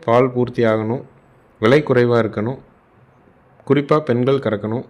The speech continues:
இந்த மாதிரியான எதிர்பார்ப்புகளோட தான் மாடு கேட்குறாங்க. நம்மளும் முடிந்த வரைக்கும் பிரீடு குவாலிட்டிலையும் கொண்டு வர்றோம், பால் தேவைக்கான மாடுகளையும் கொண்டு வர்றோங்க. அவங்கவங்களுக்கு என்ன தேவை இருக்குதோ, ஒரு விற்பனை பதிவுல எது பிடிச்சிருந்தாலும் நீங்க வந்து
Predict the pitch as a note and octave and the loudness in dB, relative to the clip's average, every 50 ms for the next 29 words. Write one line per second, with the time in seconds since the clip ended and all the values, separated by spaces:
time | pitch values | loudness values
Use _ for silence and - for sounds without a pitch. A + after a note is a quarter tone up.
0 | _ - A2 A2 G#2+ A2+ A2+ B2 C3 B2 A#2+ B2 B2+ C3 B2 G2+ A2 A2+ A2+ A2+ | _ -6 -4 -2 0 0 0 0 0 0 -2 -2 -4 -4 -4 -4 -2 0 2 2
1 | A2+ A2+ A2 A2+ G#2+ G#2+ G#2+ G#2 G#2+ A2+ B2 A#2 G#2 G#2 G#2+ G#2+ G2+ G2+ G2+ G2 | 0 0 -2 -4 -4 -4 -4 -2 -2 -4 -4 -4 -4 -4 -4 -6 -6 -6 -6 -8
2 | G2 - G2 G2 G2 G2+ A#2+ - - G#2+ G2 G2+ A2 C#3 D3 C#3 B2 A#2+ C3+ C3+ | -6 -8 -10 -10 -10 -10 -12 -14 -10 -8 -6 -4 -4 -4 -2 -2 0 0 0 2
3 | C3 B2+ B2 A#2+ A#2+ A#2+ A#2+ B2 C3+ D3 D#3+ - _ _ _ - _ _ _ _ | 2 2 2 2 0 -4 -6 -8 -10 -10 -10 -18 _ _ _ -20 _ _ _ _
4 | - B2 C#3 C#3 D3 C#3 - C3+ B2+ B2 B2 B2 A#2+ C3 C#3 C3 B2+ A#2 A#2 A#2+ | 4 4 4 4 4 2 2 2 2 2 2 0 0 -2 -2 -2 -4 -2 -2 0
5 | A2+ A2+ A2 A2+ A2+ B2 - - _ _ _ _ _ _ _ _ - _ _ _ | 0 0 -2 -2 -6 -6 -10 -16 _ _ _ _ _ _ _ _ -20 _ _ _
6 | _ _ _ _ _ _ _ - A#2 B2 C#3 C#3 C#3+ C#3 C3 B2+ B2 B2+ B2 A#2+ | _ _ _ _ _ _ _ 2 2 2 2 2 0 0 0 0 0 -2 -2 -2
7 | A2+ A2 A2 A2+ A#2 A2+ G#2+ A2+ A#2+ A#2+ A#2 A2+ G#2+ G#2+ G#2+ G#2 G2+ G2+ G2+ G2+ | -2 0 0 0 0 0 -2 -2 -4 -2 -4 -4 -2 0 0 0 0 0 -2 -2
8 | G2+ G2+ G2+ A2+ B2+ - - _ _ _ _ _ _ _ _ _ _ _ _ _ | -4 -4 -6 -8 -8 -12 -20 _ _ _ _ _ _ _ _ _ _ _ _ _
9 | _ _ _ - A2 A#2 C3 C3 C3 B2+ C3+ D#3 F3 E3+ D#3 C3 B2+ C3+ C#3 C3+ | _ _ _ 0 2 2 2 2 2 2 2 0 0 0 0 -2 -2 -4 -2 -2
10 | C3 B2 B2 B2 B2 B2 A#2 A2+ A2 G#2+ B2 C#3+ - - - A2 G#2+ A2 A2 A2 | 0 0 2 2 0 0 -2 -4 -4 -2 -2 -4 -4 -4 -6 -4 -2 -2 -4 -2
11 | - C3 C3+ A#2+ A#2+ A2+ A2 A2 A2 A#2 B2+ A#2 G#2 A2 B2+ A#2 B2 A2+ A2 - | -2 -4 -4 -2 -4 -4 -2 -2 -2 -2 -2 -4 -2 -4 -6 -6 -6 -10 -8 -8
12 | A2+ G#2+ G#2+ G#2 G2 G2+ A2+ C3+ C#3+ - - A#2 G#2+ G#2 G2+ G2+ G2 G2 G2+ G#2 | -8 -8 -6 -4 -4 -4 -4 -6 -8 -12 -12 -8 -8 -6 -6 -6 -6 -6 -4 -4
13 | A#2 | -2